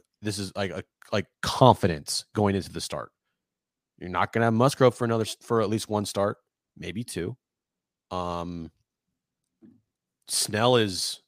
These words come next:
<laughs> I mean, I li-, I'm literal-, I'm so, I'm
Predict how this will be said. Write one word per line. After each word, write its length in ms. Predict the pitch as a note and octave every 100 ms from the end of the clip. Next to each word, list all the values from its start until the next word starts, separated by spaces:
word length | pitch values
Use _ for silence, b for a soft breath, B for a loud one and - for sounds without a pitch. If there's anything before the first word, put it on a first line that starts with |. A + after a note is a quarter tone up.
| _ _
<laughs> 200 | _ -
I 1500 | - - _ _ _ _ _ _ _ _ _ _ _ -
mean, 80 | G2
I 80 | G2
li-, 240 | G#2 A2+ -
I'm 200 | A#2 A#2 A#2
literal-, 320 | B2+ B2+ B2 B2
I'm 180 | A2+ A2+
so, 560 | - - - A#2+ A#2+ -
I'm 140 | B2+